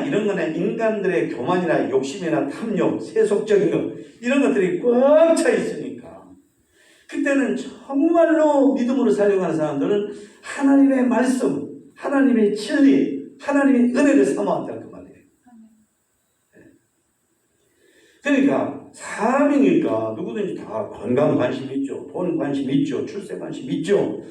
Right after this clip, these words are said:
자녀 잘 되는 거 관심 있죠. 예. 믿는 우리하고 그런 거 전혀 없는 건 아니에요. 그렇지만은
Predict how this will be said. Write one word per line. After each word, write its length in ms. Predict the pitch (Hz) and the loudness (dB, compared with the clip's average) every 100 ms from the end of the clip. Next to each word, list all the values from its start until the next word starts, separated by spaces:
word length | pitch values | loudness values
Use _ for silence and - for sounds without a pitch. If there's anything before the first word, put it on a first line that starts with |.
| - | -10
자녀 300 | 202 202 185 | -6 -4 -2
잘 200 | 185 185 | -2 0
되는 240 | 180 - | -2 -4
거 60 | - | -4
관심 260 | 165 175 | -2 0
있죠. 600 | 208 - 202 - - - - _ _ _ _ _ _ - | 0 2 0 0 -6 -14 -20 _ _ _ _ _ _ -6
예. 300 | 123 123 - - _ _ _ 214 | -6 -6 -14 -20 _ _ _ -4
믿는 260 | 262 277 320 | 0 4 4
우리하고 320 | - 208 160 - | 4 2 2 0
그런 160 | - | -2
거 80 | - | -2
전혀 280 | - 175 185 | -4 -2 0
없는 220 | - - | 0 0
건 120 | - | -2
아니에요. 240 | - - - | -4 -8 -2
그렇지만은 880 | 208 277 - 147 156 - - - | 2 2 0 -2 -2 -2 -4 -8